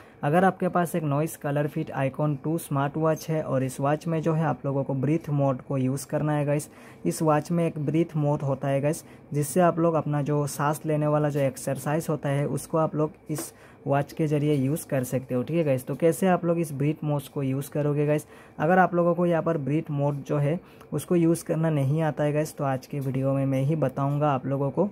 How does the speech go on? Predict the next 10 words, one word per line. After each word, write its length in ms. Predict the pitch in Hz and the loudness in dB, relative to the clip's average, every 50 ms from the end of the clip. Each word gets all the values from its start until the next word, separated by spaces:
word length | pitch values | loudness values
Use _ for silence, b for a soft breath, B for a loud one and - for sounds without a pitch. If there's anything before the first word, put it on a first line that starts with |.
| B B B B B B | B B B B B B
कि 80 | - 170 | -6 -2
कैसे 340 | - 175 170 156 - - 190 | 2 4 4 4 4 2 4
आप 180 | 185 170 170 | 4 4 4
लोग 160 | 170 175 156 135 | 2 0 0 0
ब्रीथ 260 | 131 143 147 147 - | -2 -2 -2 -2 -2
मोड 260 | 143 139 135 131 - - | 0 0 0 -2 -4 -6
को 100 | 143 135 | -4 -2
यूज़ 300 | 131 127 135 160 - - | 0 0 0 -2 -4 -4
कर 180 | - 143 135 135 | -2 -2 -2 0
पाओगे, 440 | 135 135 131 131 127 127 131 123 | 0 0 2 2 2 0 0 -2